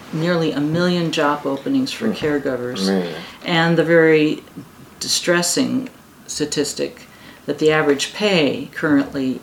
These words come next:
Speaker 1: is thirteen dollars and twenty cents an hour, less than fast food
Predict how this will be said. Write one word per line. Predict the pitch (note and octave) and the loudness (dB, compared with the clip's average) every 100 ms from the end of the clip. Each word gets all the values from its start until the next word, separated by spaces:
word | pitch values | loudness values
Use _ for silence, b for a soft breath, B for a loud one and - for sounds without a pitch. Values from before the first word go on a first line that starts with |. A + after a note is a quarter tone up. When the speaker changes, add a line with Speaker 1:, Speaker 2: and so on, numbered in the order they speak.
| - | -6
Speaker 1:
is | D3 B2+ - | -6 -4 -10
thirteen | - F3 E3 F3+ D#3+ | -2 -2 0 -4 0
dollars | D#3 C#3+ C#3 C3+ | 2 2 0 -2
and | C#3+ | -4
twenty | - D3+ C#3 | 0 0 0
cents | C#3 C3+ - | 0 -4 -4
an | C#3 | -2
hour, | C3 B2+ A#2+ B2 B B B B | -2 0 -4 -6 B B B B
less | C#3+ C3+ C3+ | -2 -2 -2
than | - C3 | 0 -2
fast | - C#3 C3+ - | 0 -2 -2 -4
food | - C#3+ B2 | -4 -2 -2